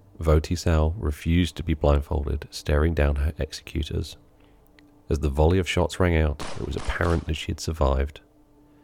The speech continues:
Despite the pain she must have been in, she was defiant to the end, glaring fiercely at the officer in charge as he strode across,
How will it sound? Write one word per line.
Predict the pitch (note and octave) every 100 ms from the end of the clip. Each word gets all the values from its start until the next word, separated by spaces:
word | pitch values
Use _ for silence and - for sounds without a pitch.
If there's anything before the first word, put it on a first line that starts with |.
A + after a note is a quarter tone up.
| _ _ _ _ _ -
Despite | D#2 - E2+ D#2+
the | -
pain | F2+ E2+ E2
she | -
must | D#2 D2 F2
have | D#2+
been | F2+ E2+
in, | D#2 D2+ - _
she | - E2+
was | D#2
defiant | D2+ - C#2+ D#2
to | -
the | E2 D#2
end, | D2 D2 C#2 _ _ _ _ _ -
glaring | F2 E2 E2
fiercely | D2+ - F2+ - -
at | -
the | F2
officer | E2 - F#2+
in | F#2+
charge | - - D2 D2 -
as | D2+
he | D2
strode | - - G2+ D#2+
across, | D#2+ D#2+ D2 -